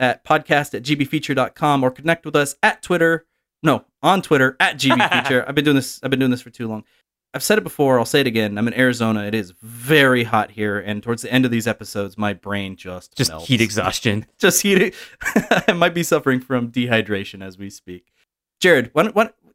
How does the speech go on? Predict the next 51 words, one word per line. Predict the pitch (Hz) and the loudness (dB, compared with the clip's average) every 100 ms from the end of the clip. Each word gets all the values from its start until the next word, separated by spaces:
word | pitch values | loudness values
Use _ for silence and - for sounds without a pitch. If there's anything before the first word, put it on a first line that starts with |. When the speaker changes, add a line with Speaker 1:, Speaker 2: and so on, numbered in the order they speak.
| _ | _
Speaker 1:
did | 247 | -2
we | 302 | 2
get | 254 | 4
any | |
messages? | 247 247 233 240 233 | 4 2 0 -4 -4
Did, | 208 - | -14 -6
did | 208 220 | -2 0
anyone | 226 220 202 - 175 | 2 2 0 -4 -2
write | 185 - | -2 0
to | |
us | 190 | -4
and | 165 | -2
say | 165 | -4
anything | 160 160 156 - _ | -4 -6 -12 -14 _
nice? | 143 139 147 - _ _ _ _ 143 | -2 -2 -2 -10 _ _ _ _ 2
Speaker 3:
Uh, | 156 - | 2 2
well, | 185 | 2
Dan | 151 190 220 | 2 2 4
Weiland | 135 139 151 104 107 | 4 6 4 2 0
from | 117 104 104 | 0 0 0
NetherRealm | 104 113 113 98 101 101 | 2 2 2 0 -6 -8
tweeted | - 127 123 | -4 0 4
at | 113 | 4
us, | 113 113 | 4 2
and | 110 | 0
he | 110 | 0
said, | 110 117 101 98 101 - | 0 0 2 0 -4 -4
"Just | 139 - | -2 0
listen | 139 - 123 | 0 0 -2
to | 120 | -4
G | 107 113 | -6 -4
B | 110 | -4
Feature | - 160 - 113 139 120 | -2 -2 2 2 2 2
with | 117 110 110 - _ _ _ _ | 2 4 2 -4 _ _ _ _
Danish | 117 123 117 - - - | 0 2 2 -2 -8 -12
Saeed, | - 98 123 135 95 113 _ | -4 -2 0 -2 -4 -16 _
and | 98 98 95 | -10 -8 -6
they | 104 | -6
dissect | 104 110 113 120 110 _ | -2 -2 0 -2 -4 _
the | 113 | -10
concept | - 110 104 117 - - | -2 -2 2 0 0 -6
of | - | -6
cutscenes | 160 - 104 95 | -4 -4 -8 -8
in | 95 | -14
games | - 98 98 110 - | -16 -14 -8 -8 -10
and | 95 95 92 | -16 -18 -12
make | 98 - | -12 -8
lots | - 135 | -2 -2
of | 147 | -2
great | 156 110 | -4 -4
insights. | 104 - - - | -6 -10 -12 -20